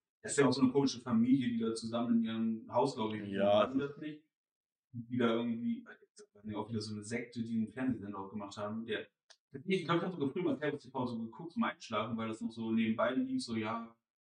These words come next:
Speaker 1: Servus T V klingt jetzt nicht so wild, das klang eher wie so Landschaften fotografieren und so.
Speaker 2: Das hat bei mir, ich hab das auch
Speaker 1: <laughs>
Speaker 2: erst seit, das ist doch echt noch nicht lange her, lass das mal Monate sein überhaupt,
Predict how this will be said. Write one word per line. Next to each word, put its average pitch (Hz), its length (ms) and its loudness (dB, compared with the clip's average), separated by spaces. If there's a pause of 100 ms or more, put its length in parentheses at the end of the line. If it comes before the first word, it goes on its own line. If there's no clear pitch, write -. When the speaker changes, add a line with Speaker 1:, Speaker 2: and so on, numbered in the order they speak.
Speaker 1:
Servus - 400 -2
T - 60 -16
V 117 160 -2
klingt 117 200 0
jetzt 127 140 -8
nicht 117 160 -2
so 110 280 -4
wild, 120 180 -4
das - 100 -18
klang 113 180 -2
eher 113 160 -6
wie 110 60 -10
so 107 280 -8
Landschaften 127 540 -4
fotografieren 113 640 -2
und 113 80 -2
so. 113 100 -6
Speaker 2:
Das 113 180 4
hat 143 160 0
bei 117 100 4
mir, 120 160 2
ich - 160 -2
hab - 100 4
das - 160 10
auch 233 200 8
Speaker 1:
<laughs> - 0 -
Speaker 2:
erst 120 260 0
seit, 107 280 -2 (180)
das 120 180 -2
ist 123 100 0
doch 123 140 -2
echt 139 160 -4
noch 107 100 -4
nicht 156 240 0
lange 165 200 -2
her, 113 340 0
lass 117 160 0
das - 160 -2
mal 120 120 4
Monate 127 560 2
sein 98 300 -4
überhaupt, - 560 0